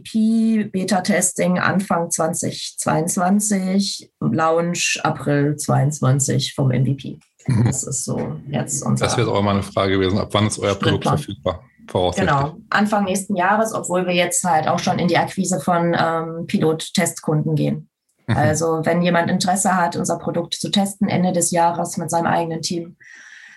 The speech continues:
Speaker 1: dann, äh, gerne melden. <laughs>
Speaker 2: Ja, da kommen wir auch jetzt zur letzten Frage und zwar, äh, wo findet man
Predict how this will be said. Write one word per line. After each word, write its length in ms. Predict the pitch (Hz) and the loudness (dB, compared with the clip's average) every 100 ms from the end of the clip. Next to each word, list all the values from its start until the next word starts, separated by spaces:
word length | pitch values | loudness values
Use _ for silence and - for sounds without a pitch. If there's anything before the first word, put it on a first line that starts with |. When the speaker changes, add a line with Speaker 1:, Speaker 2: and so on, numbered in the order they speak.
| - | -2
Speaker 1:
dann, 300 | 170 160 160 | 2 2 4
äh, 280 | 156 151 160 - | 4 2 0 -2
gerne 180 | 175 180 | 0 2
melden. 400 | 156 151 135 - - | 2 2 0 -4 -8
<laughs> 240 | - 175 - _ _ _ _ - - _ _ _ - | -6 -6 -10 _ _ _ _ -20 -20 _ _ _ -2
Speaker 2:
Ja, 400 | 101 104 120 - | 2 2 2 -2
da 100 | - | -2
kommen 220 | 101 - 113 | 0 2 2
wir 60 | |
auch 160 | 113 - | 2 0
jetzt 140 | 110 | -2
zur 120 | - | 0
letzten 260 | 104 - 113 | 0 0 -2
Frage 260 | - 104 101 | 0 0 2
und 160 | 98 | 0
zwar, 460 | - 101 107 107 - _ _ | 0 0 2 0 -6 _ _
äh, 200 | 107 101 101 - | 0 0 0 0
wo 380 | 123 135 139 - | 2 2 -2 -10
findet 520 | - - 117 113 - | -6 0 2 2 0
man 320 | 98 95 95 | 0 0 -4